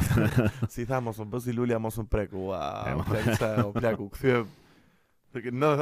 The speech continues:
Speaker 2: në theshtat e kërkon në telefon, <laughs> do joke-u mbrapa.
Speaker 1: Po, po, po. Prap, më shumë e luajtën e kapën nga ana e kësaj homofobisë se sa nga ana e, e moshës edhe.
Speaker 2: Pse donin ta nxinin kështu mendon, sikur
Speaker 1: Po kështu, për, me këto fol, domethënë homoseksuali nga smon këtë.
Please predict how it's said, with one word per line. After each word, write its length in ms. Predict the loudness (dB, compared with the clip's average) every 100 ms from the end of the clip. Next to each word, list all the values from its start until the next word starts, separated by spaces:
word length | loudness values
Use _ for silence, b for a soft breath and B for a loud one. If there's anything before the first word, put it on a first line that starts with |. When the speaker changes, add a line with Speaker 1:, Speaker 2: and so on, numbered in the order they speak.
| 4
Speaker 2:
në 160 | 4
theshtat 400 | 6 6 6 4
e 80 | 4
kërkon 340 | 0 -2 -2 -2 -10 -6
në 160 | -2
telefon, 560 | 2 2 2 0 -2 -6 -8
<laughs> 200 | -6 4
do 100 | 6 6 2 -4 -12 _ _
joke-u 500 | -16 -10 2 2 2
mbrapa. 320 | -2 2 2 4
Speaker 1:
Po, 160 | 2
po, 140 | 0 -4 -8 b
po. 140 | -2 -2 6
Prap, 180 | 8 8 4 -4
më 180 | 0 2
shumë 220 | 4 6
e 60 |
luajtën 320 | 6 6 6 4
e 40 |
kapën 260 | 4 4 4
nga 140 | 4
ana 100 | 2
e 60 | 2
kësaj 160 | 2 4
homofobisë 640 | 4 4 4 2 0 -6
se 40 |
sa 180 | -2 0 0 -4
nga 200 | 0 2 2 2
ana 240 | 4 6 6
e, 40 | 4 2
e 80 | 2
moshës 320 | 4 2 0 -2
edhe. 140 | -2 -2 -2
Speaker 2:
Pse 180 | 0
donin 260 | 2 2 2
ta 120 | 0
nxinin 240 | 0 -2 -2
kështu 160 | -2
mendon, 320 | -2 -2 -4 -6
sikur 440 | -6 -2 0 2
Speaker 1:
Po 80 | 2
kështu, 200 | 2 2 2 2 -2 -2 -2
për, 80 | -2 -8 -16
me 180 | -2 0
këto 140 | 4 4
fol, 220 | 4 4
domethënë 300 | 4 2 2
homoseksuali 800 | 2 4 2 0 2 6 6 4
nga 80 | -2
smon 220 | -2 -4 -4
këtë. 160 | -4